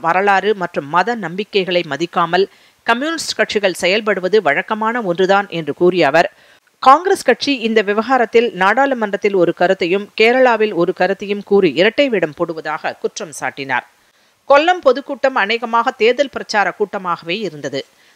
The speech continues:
மத்தியில் ஆளும் தேசிய ஜனநாயக கூட்டணி அரசு கேரள மக்களின் நன்மைக்காக இரவு பகல் பாராமல் உழைத்து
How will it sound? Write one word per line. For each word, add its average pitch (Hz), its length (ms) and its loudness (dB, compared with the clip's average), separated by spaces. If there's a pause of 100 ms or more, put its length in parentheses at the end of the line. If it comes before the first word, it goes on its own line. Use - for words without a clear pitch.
(180)
மத்தியில் 269 380 0 (120)
ஆளும் 262 260 2 (100)
தேசிய 240 340 0
ஜனநாயக 214 480 -2
கூட்டணி 202 320 -4 (100)
அரசு 175 200 -6 (140)
கேரள 240 260 0 (120)
மக்களின் 180 340 -6
நன்மைக்காக 185 580 -6 (440)
இரவு 302 200 4 (120)
பகல் 214 280 0
பாராமல் 214 480 0
உழைத்து 233 300 -4